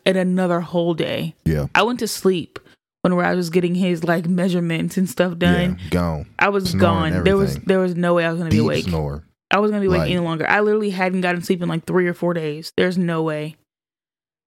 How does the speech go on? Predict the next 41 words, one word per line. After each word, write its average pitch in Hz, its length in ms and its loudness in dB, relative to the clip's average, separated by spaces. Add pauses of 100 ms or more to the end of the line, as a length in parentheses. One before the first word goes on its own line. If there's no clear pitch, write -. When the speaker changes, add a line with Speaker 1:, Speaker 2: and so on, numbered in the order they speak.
(180)
Speaker 1:
There's 202 200 4
no 185 240 2
way 165 220 2
I 147 100 -2
was 156 120 -2
staying 151 220 0
awake. - 440 -2
Speaker 2:
Facts. - 340 2 (640)
Speaker 1:
<laughs> - 460 -12
I 196 80 4
looked 220 240 0
at 220 260 2 (240)
our 196 100 2
midwives, 202 680 0 (580)
um, 175 600 0
and 175 560 0 (240)
Chris, 180 440 0
and 185 120 0
I 175 140 2
was 175 100 -2
like, 160 480 -2
I - 60 2
looked 185 180 0
at 190 60 0
him 190 80 0
and 170 80 0
I 165 80 -2
was 165 80 -2
like, 156 160 -4
"You 170 100 -2
got 196 200 -2
this? 247 500 -6 (100)
Great. 165 380 -4 (180)
I'm 170 160 0
passing 165 420 -8
out. 185 100 -16 (880)
I'm 175 120 -6
not 170 200 -6
doing 151 200 -12
this - 200 -10
anymore." 202 280 -10